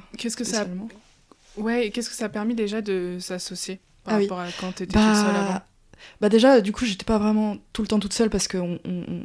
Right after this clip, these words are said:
Speaker 2: on collaborait déjà, mais le fait de monter quelque chose, ça m-, enfin, moi, j'ai, j'ai toujours eu envie de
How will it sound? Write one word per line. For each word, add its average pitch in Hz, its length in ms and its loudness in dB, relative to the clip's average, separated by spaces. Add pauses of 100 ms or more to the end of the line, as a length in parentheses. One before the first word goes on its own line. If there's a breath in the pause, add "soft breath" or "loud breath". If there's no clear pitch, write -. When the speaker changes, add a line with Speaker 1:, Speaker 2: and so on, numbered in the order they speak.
Speaker 2:
on 180 100 -4
collaborait 180 480 -2
déjà, 185 460 0 (320 loud breath)
mais 190 100 2
le 190 80 6
fait 220 160 6
de 202 160 4
monter 185 340 2
quelque 190 200 -4
chose, 233 340 2
ça 180 140 -4
m-, 175 140 -4 (160)
enfin, 175 340 -4
moi, 190 140 2
j'ai, 175 320 -2 (540 soft breath)
j'ai 190 120 0
toujours 196 360 -2
eu 202 80 4
envie 180 280 2
de 180 160 0